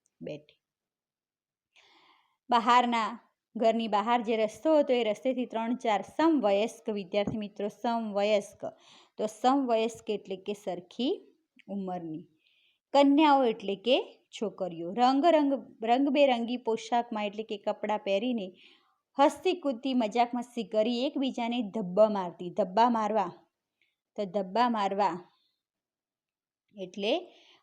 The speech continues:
પોલા હાથથી એકબીજાને થપાટો મારવી. પતંગિયાની જેમ ત્યાંથી પસાર થઈ. આ છોકરીઓને જોઈ અને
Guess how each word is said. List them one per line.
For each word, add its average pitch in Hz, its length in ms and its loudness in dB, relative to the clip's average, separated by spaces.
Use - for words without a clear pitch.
પોલા 262 340 6
હાથથી 214 520 -2
એકબીજાને 202 680 -6
થપાટો 180 440 -6
મારવી. 156 440 -12
પતંગિયાની 320 720 6
જેમ 226 400 0
ત્યાંથી 220 320 -4
પસાર 185 520 -2
થઈ. 185 240 -12
આ 320 160 4
છોકરીઓને 381 640 2
જોઈ 285 420 2
અને 240 500 -2